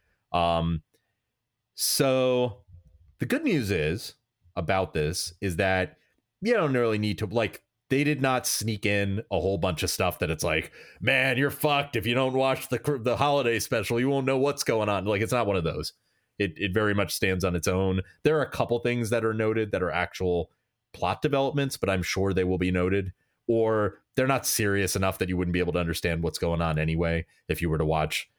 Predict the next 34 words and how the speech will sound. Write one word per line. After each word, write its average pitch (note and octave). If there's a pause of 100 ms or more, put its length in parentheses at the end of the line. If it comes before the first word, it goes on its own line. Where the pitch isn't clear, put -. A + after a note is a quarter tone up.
(140)
Guardians D#2
of E2
the D#2+
Galaxy D2+
Volume D#2
three, E2
which D2+
I D2+
believe D2+
comes D2+
out D2+
this -
summer. G2+ (960)
Um, G2 (880)
the F#2+
plot C3
of G#2+
the F#2
special E2+
is D2+
basically, D2+ (480)
um, D#2
the E2
Guardians B2
are F2
on, D#2+ (400)
uh, D2
Nowhere, D#2 (400)
which, -
um, C#2+
you D2
know, C#2+
is C#2
the C#2+